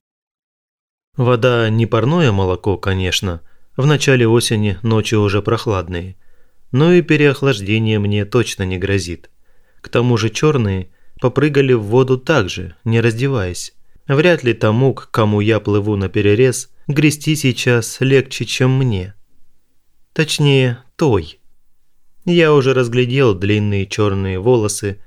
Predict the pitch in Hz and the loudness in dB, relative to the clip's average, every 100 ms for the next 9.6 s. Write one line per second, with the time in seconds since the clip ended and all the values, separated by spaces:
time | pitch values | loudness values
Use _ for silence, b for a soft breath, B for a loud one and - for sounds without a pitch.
0 | - - 175 165 131 135 113 98 - 113 | -20 -8 -4 0 2 2 2 -2 -2 -2
1 | 101 104 98 95 92 - - - 110 110 | 0 -2 -2 -2 -4 -6 -12 -6 -4 -4
2 | - 98 87 85 98 _ - - - - | -8 -8 -8 -10 -14 _ -20 -20 -20 -20
3 | - - 123 139 139 156 104 98 95 92 | -16 -2 2 2 2 0 2 -2 -2 -4
4 | 113 107 104 92 90 98 - - - _ | -4 -4 -4 -4 -6 -10 -18 -20 -20 _
5 | - 147 120 107 110 117 - - 95 87 | -2 0 2 2 2 0 -2 -6 -8 -8
6 | - 107 95 - - - _ - 139 143 | -10 -12 -12 -14 -20 -20 _ -6 2 2
7 | 139 139 131 127 120 123 120 113 - 113 | 4 4 4 4 2 2 2 0 0 -2
8 | 104 113 113 110 110 135 113 165 120 107 | 0 0 0 0 -4 -2 -2 -2 -2 -4
9 | 101 95 - 92 85 | -4 -4 -4 -4 -4